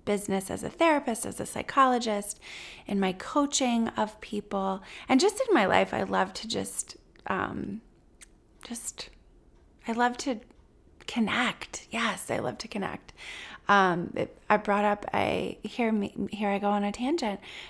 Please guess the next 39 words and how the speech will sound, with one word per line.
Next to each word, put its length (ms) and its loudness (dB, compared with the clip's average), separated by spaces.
meeting 380 12
new 140 12
people. 580 4
So 300 6
this 320 -2
weekend, 560 0
um, 400 4
we 200 2
met 440 2
some 280 2
new 200 2
people, 440 -2
and 460 2
we 120 2
were 120 4
introduced 580 2
to 120 0
a, 160 4
a 140 0
new, 300 0
a 80 0
couple, 520 4
a 120 2
family, 640 2
um, 340 6
by 160 8
an, 180 4
one 280 2
of 100 6
our 160 10
other 320 10
friends, 680 4
a 200 6
couple 320 0
friends. 680 2
I'm 140 0
talking 240 -2
about 160 0
my, 120 -2